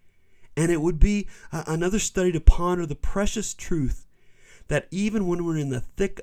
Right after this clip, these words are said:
of suffering of any sort, the Lord Jesus, he can sympathize with us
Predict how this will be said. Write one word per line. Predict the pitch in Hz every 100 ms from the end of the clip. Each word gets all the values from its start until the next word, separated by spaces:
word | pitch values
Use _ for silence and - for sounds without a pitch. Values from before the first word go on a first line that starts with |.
| -
of | 135
suffering | - - 156 - 127
of | 120
any | 131 208
sort, | 220 - 180 135 - - - - - - - - - -
the | 135
Lord | 135 175 156
Jesus, | 135 175 170 151 - -
he | - 185
can | 131
sympathize | 117 - 180 175 160 165 160 156
with | 139 151
us | 160 -